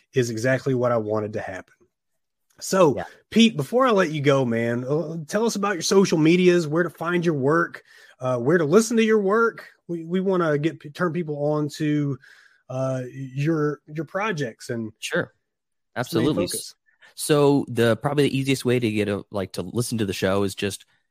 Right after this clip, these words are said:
Speaker 2: uh, at whatever podcast player you're into, Spotify, iTunes, Podchaser, Podbean,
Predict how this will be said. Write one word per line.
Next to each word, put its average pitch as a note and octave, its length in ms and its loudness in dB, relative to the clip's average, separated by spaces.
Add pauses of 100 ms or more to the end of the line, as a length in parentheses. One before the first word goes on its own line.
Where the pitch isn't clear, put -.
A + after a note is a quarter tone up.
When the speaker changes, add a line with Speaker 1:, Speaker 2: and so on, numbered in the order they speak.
(360)
Speaker 2:
uh, F2 340 -4 (220)
at A2+ 160 -2
whatever B2+ 360 2
podcast B2 600 -2
player A2 280 0
you're F#2+ 180 -2
into, E2+ 340 -10
Spotify, F#2+ 1000 -4 (1040)
iTunes, F#2 640 -4
Podchaser, F#2 680 -2
Podbean, F#2 760 -6